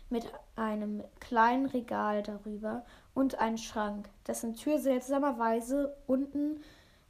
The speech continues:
ein kopfgroßes, rundes Loch hatte. Auf einem der Schreibtische läuf-, häufte,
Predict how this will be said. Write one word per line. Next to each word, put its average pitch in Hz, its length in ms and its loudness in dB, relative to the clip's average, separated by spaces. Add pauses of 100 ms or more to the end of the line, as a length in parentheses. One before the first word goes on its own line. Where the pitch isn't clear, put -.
(120)
ein 233 320 0
kopfgroßes, 240 1300 -4 (320)
rundes 285 480 0
Loch 240 380 0
hatte. 208 400 -8 (1040)
Auf 226 260 2
einem 277 380 2
der 240 160 0
Schreibtische 254 680 0
läuf-, 233 420 0 (220)
häufte, 254 560 2